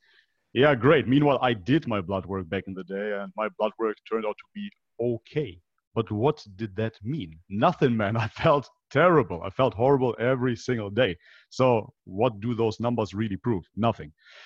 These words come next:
Anyway, so after the reintroduction of animal products, man, everything, everything improved little by little. The digestion improved. The diarrhea, after eight months, stopped straight away from one day to the other, right?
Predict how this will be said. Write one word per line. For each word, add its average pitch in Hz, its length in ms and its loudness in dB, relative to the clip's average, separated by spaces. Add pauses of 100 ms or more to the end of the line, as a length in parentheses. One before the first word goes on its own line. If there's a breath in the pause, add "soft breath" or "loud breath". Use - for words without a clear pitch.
(180 loud breath)
Anyway, 131 320 4
so 123 300 0
after 123 420 2
the 104 100 -2
reintroduction 107 640 0
of 92 80 -4
animal 104 240 0
products, 104 540 -2
man, 95 240 -6 (140)
everything, 107 400 0 (300)
everything 107 800 0 (100)
improved 95 540 -8 (200)
little 117 360 0
by 98 260 -2
little. 90 440 -6
The 104 80 -2
digestion 104 600 0
improved. 82 340 -16 (100)
The 107 100 -2
diarrhea, 120 520 0 (120)
after 113 300 -6
eight 147 260 4
months, 117 480 -2 (500)
stopped - 460 -2
straight 120 340 0
away 87 260 -6 (100)
from 110 180 -6
one 143 280 4
day 139 180 6
to 117 160 -2
the 107 160 0
other, 87 220 -2 (140)
right? 107 220 2